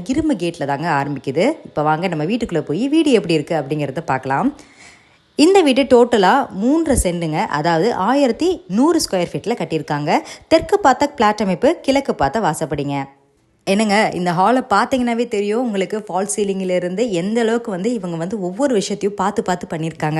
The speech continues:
அப்படிங்கிறது தெரியும். அழகான டி வி யூனிட், அழகான பூஜா யூனிட், அது மட்டும் இல்லாம நீங்க எங்க திரும்பினாலுமே நல்ல ஒரு கிளாஸி லுக் இருக்கிற மாதிரியான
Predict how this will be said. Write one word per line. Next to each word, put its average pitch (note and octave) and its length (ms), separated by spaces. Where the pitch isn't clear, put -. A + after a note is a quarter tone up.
அப்படிங்கிறது D3+ 420
தெரியும். D#3+ 420
அழகான G3 520
டி G3 160
வி E3+ 200
யூனிட், D#3 240
அழகான D#3 440
பூஜா F#3 200
யூனிட், D3 380
அது G3 220
மட்டும் G#3 260
இல்லாம F3 360
நீங்க G3+ 160
எங்க C4 360
திரும்பினாலுமே A3+ 640
நல்ல D4 260
ஒரு C#4+ 220
கிளாஸி A3+ 320
லுக் A3+ 360
இருக்கிற F#3+ 380
மாதிரியான D#3 580